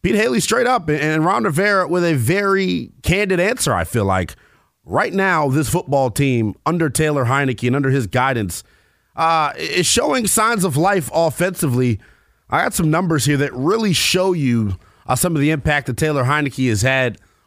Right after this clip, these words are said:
on this offense since getting under center. Uh, Washington ranked seventeenth in red zone efficiency under quarterback Taylor Heinicke. Uh, they're currently converting fifty percent of their trips, uh, into the red zone. For the season,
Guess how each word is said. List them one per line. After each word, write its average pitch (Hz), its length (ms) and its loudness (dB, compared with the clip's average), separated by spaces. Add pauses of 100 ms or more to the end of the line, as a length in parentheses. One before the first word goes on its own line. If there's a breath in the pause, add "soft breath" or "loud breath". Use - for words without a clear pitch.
(140 soft breath)
on 156 240 2
this 139 220 0
offense 139 440 0
since 139 280 -2
getting 135 260 0
under 110 180 0
center. 123 400 0 (500 soft breath)
Uh, 117 220 0
Washington 156 560 0
ranked 143 240 -2
seventeenth 170 760 0
in 127 120 0
red 139 180 0
zone 123 220 0
efficiency 120 520 -2
under 117 160 0
quarterback 120 460 0
Taylor 120 280 0
Heinicke. 113 500 0 (320 loud breath)
Uh, 113 80 -2
they're 117 100 0
currently 139 400 0
converting 123 500 0
fifty 180 520 -2
percent 143 400 -2
of 127 60 -2
their 123 140 0
trips, - 520 -4 (340 soft breath)
uh, 123 140 0 (100)
into 160 260 0
the 117 140 0
red 131 260 0
zone. 110 220 0
For 147 160 -4
the 110 100 -2
season, 120 760 0